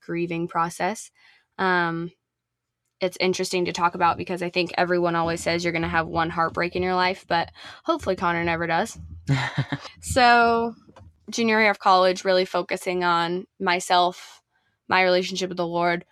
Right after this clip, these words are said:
Speaker 1: my relationship with my girlfriends, wanted really those to flourish. And then, yeah, so he expressed interest to w-,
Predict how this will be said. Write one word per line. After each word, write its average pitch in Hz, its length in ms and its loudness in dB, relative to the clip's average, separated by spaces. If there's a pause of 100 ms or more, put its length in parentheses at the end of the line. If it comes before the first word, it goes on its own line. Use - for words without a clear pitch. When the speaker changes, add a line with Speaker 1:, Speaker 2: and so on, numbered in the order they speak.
(280)
Speaker 1:
my 180 420 2
relationship 180 920 -2
with 170 240 -4
my 170 160 -4
girlfriends, 233 1040 2
wanted 185 360 0
really 185 280 0
those 240 320 0
to 254 120 -8
flourish. 220 720 2 (380)
And - 180 -2
then, 190 480 2 (840)
yeah, - 60 0
so 196 220 0
he 254 280 0
expressed 254 460 0
interest 196 540 -2
to 220 80 -2
w-, 208 220 -4